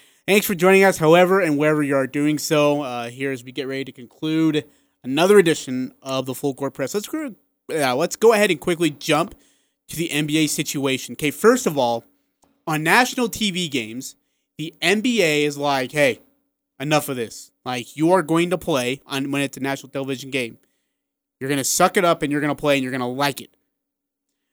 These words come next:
Uh, but in regards of non-nationally televised games, particularly at the start of the season,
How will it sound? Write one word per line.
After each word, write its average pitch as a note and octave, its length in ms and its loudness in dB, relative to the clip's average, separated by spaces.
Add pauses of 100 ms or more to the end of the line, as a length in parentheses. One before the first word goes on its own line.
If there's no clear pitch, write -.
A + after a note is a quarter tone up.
(180)
Uh, D3 680 4 (1300)
but E3+ 280 0
in E3 120 -2
regards F#3 560 4
of E3 120 2
non-nationally G3 960 2
televised D#3 680 0
games, A#2 560 -4 (640)
particularly B3+ 720 0
at B3+ 40 0
the A#3 120 -4
start G#3 280 6
of A3 80 4
the A3+ 60 2
season, C3 640 -2